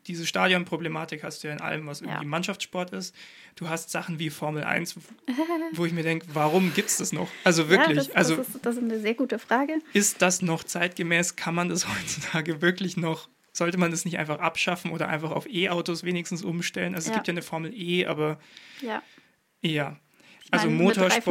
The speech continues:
Speaker 2: Reifenabrieb und so weiter und Motorschäden et cetera ist dann trotzdem noch scheiße, aber es ist dann wenigstens ein bisschen weniger Spritverbrauch.
Speaker 1: Ja, also ein bisschen weniger so direkter C O zwei Ausstoß.
Speaker 2: Ja.
Speaker 1: Also so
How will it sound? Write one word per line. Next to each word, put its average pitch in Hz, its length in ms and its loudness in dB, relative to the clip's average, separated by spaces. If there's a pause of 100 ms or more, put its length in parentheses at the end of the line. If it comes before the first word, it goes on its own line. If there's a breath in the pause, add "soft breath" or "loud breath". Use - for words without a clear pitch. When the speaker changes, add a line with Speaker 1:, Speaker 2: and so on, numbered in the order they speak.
Speaker 2:
Reifenabrieb 226 300 0
und 220 120 -2
so 226 100 0
weiter 208 400 -2
und 202 160 -4
Motorschäden 202 640 -6
et 208 100 -12
cetera 208 300 -8
ist 202 140 -14
dann 208 100 -8
trotzdem 247 260 -4
noch 247 140 0
scheiße, 226 440 -4
aber 196 180 -6
es 190 100 -12
ist 202 180 -10
dann 196 180 -8
wenigstens 226 420 0
ein - 40 -20
bisschen 226 340 -2
weniger 208 320 -6
Spritverbrauch. - 800 -6
Speaker 1:
Ja, 151 380 2 (320 loud breath)
also 165 160 2
ein 151 60 -4
bisschen 170 260 -2
weniger 156 400 -2
so 147 100 -6
direkter 151 500 -4
C - 140 -6
O 175 60 -2
zwei - 240 -4
Ausstoß. - 320 -6
Speaker 2:
Ja. - 80 -4
Speaker 1:
Also 160 220 -4
so 165 280 -8